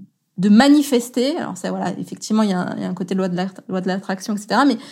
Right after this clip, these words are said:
de manifester celle que j'ai envie de devenir encore meilleure que celle que je suis aujourd'hui. Et c'est pas quelqu'un d'autre, parce que j'ai, j'ai une de mes coachées qui m'a dit, « Oui, mais moi, j'ai un peu de mal avec ça, parce que c'est, ce sera pas moi. »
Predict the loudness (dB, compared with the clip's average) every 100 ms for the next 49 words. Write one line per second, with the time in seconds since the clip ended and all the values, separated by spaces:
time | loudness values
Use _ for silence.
0 | -2 6 8 8 6 4 2 0 2 0
1 | 2 0 2 2 4 6 6 4 4 4
2 | 4 4 4 4 0 0 4 6 6 6
3 | 4 2 -4 -6 -8 -8 -6 -4 -2 0
4 | 0 2 2 2 0 -2 2 4 4 2
5 | -2 -2 -2 -2 -2 -2 0 0 0 0
6 | -4 -4 -4 -2 0 0 0 0 -2 0
7 | 0 2 0 -2 -4 -4 -4 -6 -8 -20
8 | -20 _ -10 -6 -4 -4 -4 -6 -2 0
9 | 4 4 4